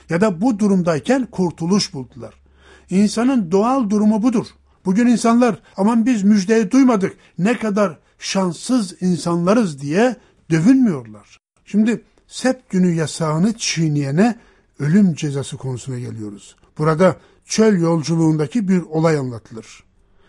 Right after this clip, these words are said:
Biraz sarsıcıdır. İsrailliler çöldeyken Şabat günü odun toplayan birini buldular. Odun toplarken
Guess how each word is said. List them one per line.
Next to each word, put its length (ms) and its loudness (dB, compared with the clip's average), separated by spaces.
Biraz 460 2
sarsıcıdır. 840 -12
İsrailliler 680 2
çöldeyken 840 0
Şabat 540 0
günü 200 2
odun 340 2
toplayan 600 -4
birini 300 -2
buldular. 560 -16
Odun 260 2
toplarken 640 -4